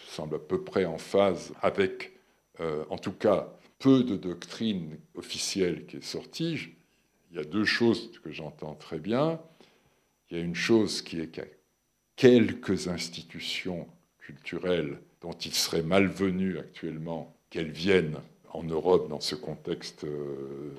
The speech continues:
de guerre. Ça peut être le cas de l'orchestre du Mariinsky, ça peut être le, le cas en tant qu'institution de quelques grandes vitrines qui font partie justement du soft power russe et qui obligatoirement cristalliseraient tellement de conflits, euh, à leur arrivée que ça c'est quasiment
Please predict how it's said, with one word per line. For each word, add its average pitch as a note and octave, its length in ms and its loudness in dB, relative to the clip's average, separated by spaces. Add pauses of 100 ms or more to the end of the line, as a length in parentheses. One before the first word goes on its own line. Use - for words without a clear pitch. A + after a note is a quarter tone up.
(180)
de D#2+ 100 -6
guerre. C3+ 380 6
Ça - 160 -6
peut - 180 -6
être - 200 -6
le D2 80 -8
cas D#2 340 0 (320)
de - 460 -12
l'orchestre E2+ 420 -4
du E2 80 -10
Mariinsky, F#2 1000 -4
ça - 160 -6
peut - 180 -8
être E2 120 -10
le, D#2+ 400 -4
le D#2 80 -4
cas - 360 -4
en A2+ 120 4
tant B2+ 240 4
qu'institution F2 960 -2 (200)
de D#2+ 120 -10 (120)
quelques D#2 540 -6 (220)
grandes F2+ 280 0
vitrines F#2+ 640 -2
qui - 160 -12
font A2+ 180 2
partie - 380 0
justement D#2+ 500 -4
du C#2+ 140 -10
soft - 340 -4
power D#2+ 380 0 (140)
russe F2+ 280 -2
et D2+ 60 -4
qui D#2+ 320 -10 (100)
obligatoirement F#2 800 0
cristalliseraient E2+ 920 -2
tellement F2+ 580 -2
de D#2+ 140 -6
conflits, E2+ 800 -2
euh, C#2+ 600 -2
à D#2 40 0
leur D#2 220 0
arrivée E2 520 2
que D#2+ 160 -8
ça - 180 -10
c'est - 240 -12
quasiment D#2 560 -6